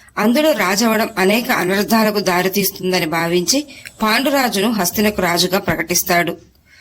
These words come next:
ధృతరాష్ట్రుడు గాంధారిని వివాహం చేసుకుంటాడు. పాండురాజు కుంతీదేవిని, మాద్రిని వివాహం చేసుకుంటాడు.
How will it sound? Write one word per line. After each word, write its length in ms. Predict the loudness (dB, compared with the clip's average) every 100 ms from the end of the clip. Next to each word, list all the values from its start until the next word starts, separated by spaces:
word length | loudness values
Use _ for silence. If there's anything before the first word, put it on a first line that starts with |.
| -20 _ -4
ధృతరాష్ట్రుడు 720 | -2 0 0 0 0 -2 -4 -6 -2
గాంధారిని 540 | 0 2 2 2 2
వివాహం 400 | 0 0 0 0
చేసుకుంటాడు. 680 | 0 0 -2 -4 -2 -2 -2 -8 _ _ _ -6
పాండురాజు 600 | -2 0 2 0 0 -4 -8 -16 -2
కుంతీదేవిని, 760 | 0 2 0 2 2 2 0 0
మాద్రిని 520 | 0 0 0 0 2
వివాహం 400 | 0 0 0 0
చేసుకుంటాడు. 680 | 0 0 -2 -2 0 0 -2